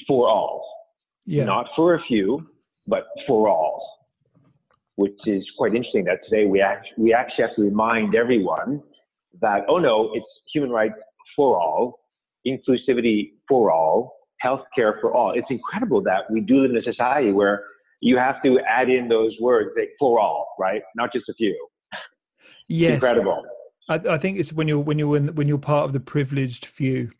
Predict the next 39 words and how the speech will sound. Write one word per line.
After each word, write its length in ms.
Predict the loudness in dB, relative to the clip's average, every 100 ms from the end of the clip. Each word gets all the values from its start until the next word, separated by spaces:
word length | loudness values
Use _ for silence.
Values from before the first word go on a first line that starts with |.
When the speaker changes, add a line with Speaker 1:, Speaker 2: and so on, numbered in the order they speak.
| _
Speaker 2:
that's 220 | -10 -6
the 80 | -6
trouble, 280 | -2 -2 0
isn't 160 | -2
it? 80 | -2
And 100 | -4
it's 140 | -6 -6
kind 220 | -4 -2
of, 180 | -4 -10 _ _ _ _ _
um, 460 | -6 -4 -4 -6 -8 _ -8
I'm 180 | -4 0
very 160 | -2
fortunate 340 | -2 -6 -4 -4
enough 140 | -4
to 80 | -6
be 100 | -8
part 240 | -4 -2
of 60 | -2
that, 140 | -2
and 100 | -2
it, 40 | -4
it's, 600 | -4 -4 -4 -6 -8 -14
you 160 | -4 -2
do 200 | 2 0
kind 240 | 0 -2
of 80 | -2
forget, 460 | -2 0 0 -2 -4
and 100 | -4
you're, 220 | -2 -4
'cause 200 | -6 -6
you 60 | -4
don't, 120 | -4
you're 100 | -4
not 160 | -6 -4
privy 280 | -4 -4 -4
to 180 | -6
it, 100 | -6
of 80 | -6
how, 380 | -4 -2 -2 -4